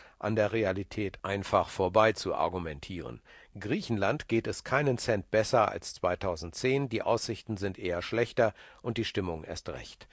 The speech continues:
Die Begeisterung für ein übergeordnetes politisches Ziel nach dem etwas abgegriffenen Motto „Scheitert der Euro, dann scheitert Europa“,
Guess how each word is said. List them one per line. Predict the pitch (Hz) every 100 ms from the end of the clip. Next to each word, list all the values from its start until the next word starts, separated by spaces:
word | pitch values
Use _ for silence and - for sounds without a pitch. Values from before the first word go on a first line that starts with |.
| - - - -
Die |
Begeisterung | 120 127 143 180 - 120 95
für | - 107 92
ein | 85 98
übergeordnetes | - 170 151 104 92 87 95 98 90 85
politisches | - 101 104 117 123 107 -
Ziel | - 139 135 120
nach | 104 92
dem | - 98 90
etwas | 95 - 87 -
abgegriffenen | 95 110 - 101 104 104 104 90
Motto | 92 107 110 95
„Scheitert | - - 101 110 92
der | 92
Euro, | 73 120 135 127
dann | 113 101
scheitert | - 107 101 90
Europa“, | - 95 123 - 120